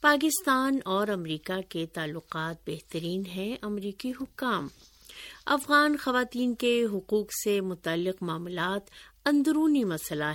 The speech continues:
ہے، طالبان حکومت۔ اخبار جنگ کی سرخیاں کچھ یوں ہیں۔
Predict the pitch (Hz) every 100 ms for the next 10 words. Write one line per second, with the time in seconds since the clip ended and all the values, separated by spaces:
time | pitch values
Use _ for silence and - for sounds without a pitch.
0 | 160 147 - - 156 165 160 175 226 233
1 | 254 240 175 - - _ _ - - -
2 | _ _ - 277 277 294 262 285 269 277
3 | 277 277 - 180 - 180 165 156 - 170
4 | 180 202 233